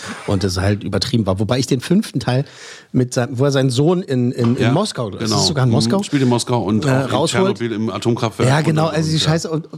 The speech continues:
Speaker 1: da war ich aber, da war ich bei der Premiere damals und, ähm, muss halt sagen, ich weiß, es ist der seriöse Podcast, aber ich war halt schön voll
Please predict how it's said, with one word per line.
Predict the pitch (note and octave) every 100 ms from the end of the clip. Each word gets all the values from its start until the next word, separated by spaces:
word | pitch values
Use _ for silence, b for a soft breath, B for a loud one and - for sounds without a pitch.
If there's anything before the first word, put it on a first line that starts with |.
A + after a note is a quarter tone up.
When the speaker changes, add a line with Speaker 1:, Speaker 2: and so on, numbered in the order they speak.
| - -
Speaker 1:
da | C3
war | D#3
ich | G3 -
aber, | C#3+ D3+
da | C3 B2+
war | C3+
ich | E3+
bei | D3
der | C3+
Premiere | - B2+ B2 F3+ G#3
damals | G3+ G#3+ A#3+ B3+ - -
und, | - D3 C#3 C#3+ C3 -
ähm, | C3 B2+ B2 B2 A#2+ A#2+ - _ B B B B B - -
muss | B2+ D#3+ -
halt | D3
sagen, | - B2+ F3+
ich | -
weiß, | B2 D#3
es | B2+
ist | B2+ -
der | D3
seriöse | D3+ C#3 C#3+ D3+
Podcast, | D3+ D3 - D#3
aber | C3 B2+
ich | -
war | C3
halt | C#3+ C#3+ - -
schön | - F3 G3+
voll | - A#3 A2+